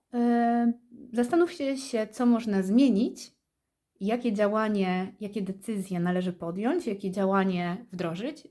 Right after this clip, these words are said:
żeby, e, przekierować te tory. Po prostu. Więc bierzcie wszystko informacyjnie.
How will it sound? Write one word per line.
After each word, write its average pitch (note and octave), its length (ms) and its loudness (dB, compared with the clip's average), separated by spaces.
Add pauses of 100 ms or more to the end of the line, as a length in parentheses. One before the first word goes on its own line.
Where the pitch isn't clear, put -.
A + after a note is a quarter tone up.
żeby, F#3 540 -4 (520)
e, A#3+ 220 2
przekierować D4 640 -4
te F3 120 -6
tory. D#3 380 -8 (1300)
Po A3+ 100 -8
prostu. - 480 -8 (440)
Więc A3 200 0
bierzcie C4+ 340 2
wszystko A#3+ 440 -6
informacyjnie. G3+ 920 2